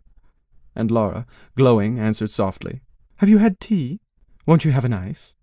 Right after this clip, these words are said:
The passion fruit ices really are rather special." She ran to her father and begged him,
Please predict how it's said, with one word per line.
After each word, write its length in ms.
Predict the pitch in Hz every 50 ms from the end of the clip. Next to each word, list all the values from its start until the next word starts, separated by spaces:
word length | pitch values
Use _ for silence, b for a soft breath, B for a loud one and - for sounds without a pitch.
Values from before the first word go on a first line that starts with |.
| _ _ _ _ _
The 80 | - 135
passion 340 | - - 156 139 - 143 131
fruit 200 | - 135 113 -
ices 380 | 131 131 120 - 123 113 -
really 400 | 110 110 127 147 147 127 131 131
are 180 | - 120 120 113
rather 280 | 113 120 120 110 113 110
special." 520 | - - - 123 117 - - 104 104 - _ _ _ - - - - - _ _
She 140 | _ - 139
ran 200 | 123 127 120 113 107
to 100 | 113 107
her 60 | 104
father 340 | - - 110 98 90 90 92
and 120 | 98 95
begged 240 | 107 104 101 90 -
him, 180 | 113 95 90